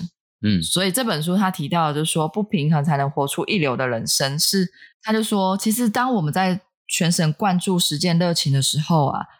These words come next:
Speaker 2: 你其实很难面面俱到。巴菲特之，之所以成为股神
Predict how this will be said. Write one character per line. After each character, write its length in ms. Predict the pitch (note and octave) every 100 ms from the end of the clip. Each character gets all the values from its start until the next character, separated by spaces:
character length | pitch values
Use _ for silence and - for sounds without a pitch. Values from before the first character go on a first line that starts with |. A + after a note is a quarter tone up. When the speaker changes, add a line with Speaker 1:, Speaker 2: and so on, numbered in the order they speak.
| _
Speaker 2:
你 100 | E3
其 200 | - G#3+
实 120 | G#3+
很 240 | G#3+ F#3+ D3
难 140 | C#3
面 160 | D3 D#3+
面 220 | D#3+ C#3
俱 180 | - C#3
到。 360 | - G#2 F#3 _
巴 100 | -
菲 160 | B3+ C4
特 160 | C4+ A#3
之， 240 | - G#3
之 240 | G3+ -
所 200 | A#3 G3+
以 20 | F3
成 220 | - D3+
为 80 | D#3
股 240 | - G#2
神 340 | - F2+ E2